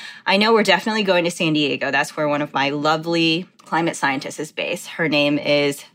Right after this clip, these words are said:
Fiamma Straneo. I may be butchering her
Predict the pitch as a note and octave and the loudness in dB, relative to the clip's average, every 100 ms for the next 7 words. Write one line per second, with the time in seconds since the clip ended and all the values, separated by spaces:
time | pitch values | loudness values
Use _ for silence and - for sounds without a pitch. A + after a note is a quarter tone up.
0 | _ - F3 D#3+ D#3+ E3 E3 F#3+ - - | _ -6 0 2 4 4 2 0 -10 -12
1 | - F3+ D#3 C#3+ D3 F3+ D#4+ - _ - | -8 0 2 4 4 2 0 -6 _ -20
2 | - - - - _ _ - - E3+ D#3 | -20 -20 -20 -20 _ _ -8 -2 2 2
3 | D3 C#3+ - - - - - | 2 -4 -6 -12 -12 -14 -16